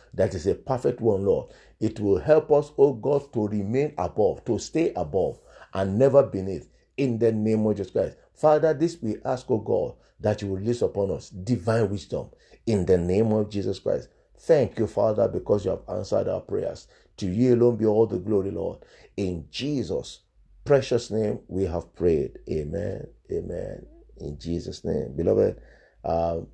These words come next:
this podcast is supposed to be fifteen minutes. Uh, like I said before, maybe it will be going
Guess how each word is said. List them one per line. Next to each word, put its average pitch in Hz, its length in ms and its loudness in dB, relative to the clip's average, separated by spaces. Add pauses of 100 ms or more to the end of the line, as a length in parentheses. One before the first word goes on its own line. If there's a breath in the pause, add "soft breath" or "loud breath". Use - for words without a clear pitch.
(340)
this 107 380 -6 (240)
podcast 95 500 0
is 87 100 -10
supposed - 460 -6
to 82 60 -6
be 78 100 -6
fifteen 101 540 -4
minutes. 82 360 -8 (420 soft breath)
Uh, 82 180 2
like 90 180 2
I 90 60 4
said 101 260 4
before, 92 260 0
maybe 101 440 -2
it 85 120 -8
will 87 100 -6
be 78 120 -8
going 98 400 0